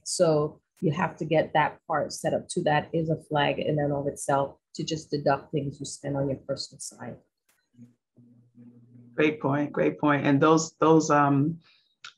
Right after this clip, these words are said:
Speaker 2: accountable plans could be used for home office reimbursement. They also could be used for mileage reimbursement. Um, because if you have a vehicle and that vehicle is not in the company name,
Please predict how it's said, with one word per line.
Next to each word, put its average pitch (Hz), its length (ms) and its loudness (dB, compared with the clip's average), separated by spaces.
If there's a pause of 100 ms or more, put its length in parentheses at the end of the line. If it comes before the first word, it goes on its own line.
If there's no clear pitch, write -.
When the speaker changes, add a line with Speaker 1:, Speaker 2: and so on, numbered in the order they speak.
(160)
Speaker 2:
accountable 165 480 4
plans 151 260 6
could 143 160 -4
be 147 80 4
used 147 320 4
for 135 140 0
home 143 240 0
office 143 380 0
reimbursement. 156 720 0
They 143 80 -2
also 143 260 -2
could 135 140 -6
be 139 100 2
used 135 260 2
for 135 160 -2
mileage 135 460 4
reimbursement. 135 680 0 (440)
Um, 135 280 4
because 139 300 2
if 131 140 -2
you 165 80 6
have 151 220 4
a 135 60 4
vehicle 143 760 2 (600)
and 139 140 4
that 156 160 4
vehicle 151 320 6
is 139 100 4
not 143 320 4
in 143 280 4
the 139 200 2
company 147 460 2
name, 175 460 2